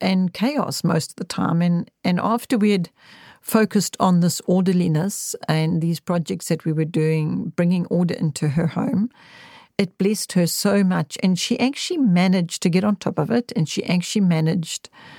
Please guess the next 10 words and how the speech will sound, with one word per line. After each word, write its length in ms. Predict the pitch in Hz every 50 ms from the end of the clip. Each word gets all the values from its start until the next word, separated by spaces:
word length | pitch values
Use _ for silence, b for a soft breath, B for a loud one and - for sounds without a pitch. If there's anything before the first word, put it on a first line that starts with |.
| B B B B B B B _ _ -
to 380 | - 190 196 190 180 180 175 - -
keep 300 | - - 269 277 - -
that 240 | - 220 185 180 -
order 280 | - 180 180 170 175 175
in 100 | 170 156
place 360 | - - 185 175 165 156 -
because 800 | - - 175 170 - - - 208 185 - - - - 392 - - - _ -
we 220 | - 180 202 202
put 220 | - - 320 320
certain 460 | - - - 269 - - - 247 240